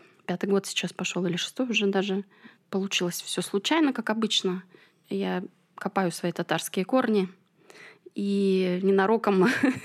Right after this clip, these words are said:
<laughs> в этом путешествии оказался Алтай. На пять лет я здесь уже задержалась. Уже вышел аудиогид, который стал самым популярным в России с две тысячи двадцатого года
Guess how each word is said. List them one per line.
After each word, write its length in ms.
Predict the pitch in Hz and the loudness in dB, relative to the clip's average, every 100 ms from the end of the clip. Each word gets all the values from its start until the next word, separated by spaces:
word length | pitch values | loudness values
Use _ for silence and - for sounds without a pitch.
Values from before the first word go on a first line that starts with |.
| 311 - | -2 -2
<laughs> 640 | - 427 415 339 277 226 | 0 0 0 -2 -4 -4
в 100 | 214 | 0
этом 340 | 220 214 214 208 | 0 2 0 -2
путешествии 640 | 208 208 - 226 - 196 | -2 0 0 -2 -2 0
оказался 560 | 180 190 185 196 - 180 | 0 0 0 -2 0 -2
Алтай. 360 | 180 170 160 - _ _ _ _ - - _ | 2 0 -2 -8 _ _ _ _ -20 -20 _
На 160 | 190 202 | 2 4
пять 220 | 202 - | 0 0
лет 160 | 180 | 0
я 80 | 180 | 0
здесь 260 | 180 185 - | -4 -6 -4
уже 180 | 165 170 | -4 -2
задержалась. 680 | 175 190 190 311 269 - - _ - - - - | 0 2 2 4 2 0 -8 _ -20 -20 -20 -8
Уже 400 | 185 185 185 175 | -2 0 2 2
вышел 460 | 175 180 - 170 180 | 2 0 0 -2 0
аудиогид, 760 | 160 170 185 180 254 339 - _ _ - - - - - | -2 2 2 4 2 2 -6 _ _ -20 -20 -20 -20 -12
который 360 | 214 214 208 | -6 -2 -2
стал 300 | 202 - 202 | 0 0 0
самым 400 | 202 196 190 190 | 0 -2 0 -2
популярным 600 | - - 196 196 196 185 | -4 -2 0 2 2 0
в 40 | 196 | 0
России 600 | 190 - 196 185 180 175 _ _ - | -4 -2 -2 0 -2 -4 _ _ -14
с 100 | 190 | -2
две 160 | 208 | 0
тысячи 260 | 214 196 185 | 0 -2 -2
двадцатого 480 | 196 - 190 190 180 | -2 -2 -4 -2 -2
года 340 | 190 170 | 0 -2